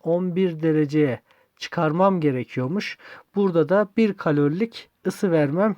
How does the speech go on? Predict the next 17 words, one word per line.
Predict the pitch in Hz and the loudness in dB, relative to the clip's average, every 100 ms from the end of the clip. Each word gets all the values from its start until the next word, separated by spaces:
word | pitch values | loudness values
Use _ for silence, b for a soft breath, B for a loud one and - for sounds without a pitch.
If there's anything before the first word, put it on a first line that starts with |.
| _ | _
gerekiyor | - 151 127 - 190 165 | -2 0 0 -2 0 0
diyeceğiz | 151 127 127 | -2 -2 -4
arkadaşlar. | 120 117 123 110 - 101 - B B B B B _ | -6 -8 -8 -10 -10 -16 -18 B B B B B _
Bu | 165 240 220 | 0 0 0
ısı, | 208 240 220 - | -2 0 0 -2
ısı, | 156 - | -16 -16
sıcaklık | - - 185 202 196 226 - | -12 -8 0 0 2 -2 0
kavramlarında, | 185 165 165 156 156 151 156 190 226 B B B - | 2 4 4 2 2 2 0 0 -2 B B B -6
e, | 151 147 143 143 | 0 0 0 0
öncüllerde, | 185 202 185 190 160 160 160 156 175 | 2 2 2 0 2 2 0 -2 -4
kazanım | 175 180 170 175 | -2 0 2 0
testlerinde | 175 151 139 - 139 135 170 | 0 -2 -2 -2 -4 -2 -4
sorular | 190 180 139 156 180 | -4 -2 0 0 -2
gelebiliyor. | 156 147 143 127 123 156 185 b b b _ _ _ _ _ _ _ _ _ _ _ _ _ _ _ _ _ _ _ _ _ _ _ _ _ _ _ _ _ _ _ _ _ - | -2 -2 -2 -4 -4 -6 -6 b b b _ _ _ _ _ _ _ _ _ _ _ _ _ _ _ _ _ _ _ _ _ _ _ _ _ _ _ _ _ _ _ _ _ 0
Evet, | 180 170 - - | 2 2 0 0
burada | 233 214 226 | 2 4 4
da, | 233 262 | 4 0